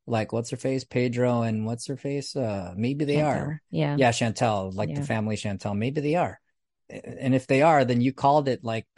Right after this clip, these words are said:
Speaker 1: what, a s-, uh, a season or two ago? <laughs> Like,
Speaker 2: Yeah.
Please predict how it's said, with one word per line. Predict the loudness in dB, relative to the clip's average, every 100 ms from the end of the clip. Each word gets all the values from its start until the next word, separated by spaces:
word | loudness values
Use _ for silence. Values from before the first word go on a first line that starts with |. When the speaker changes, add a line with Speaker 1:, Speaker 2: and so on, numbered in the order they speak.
| -18 -18 -10
Speaker 1:
what, | -2 -2 -2
a |
s-, | -8 -8
uh, | -4 -4 -4
a | -6
season | -6 -4 -2 -2
or | -2
two | 0 2
ago? | 4 2 2 _
<laughs> | 0
Like, | 4
Speaker 2:
Yeah. | 6 6 4